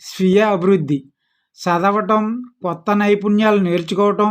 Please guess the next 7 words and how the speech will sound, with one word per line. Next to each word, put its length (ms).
లేదా 380
అభిరుచులను 680
కొనసాగించటం 920
వంటి 360
స్వీయ 360
అభివృద్ధి 440
కార్యకలాప-, 840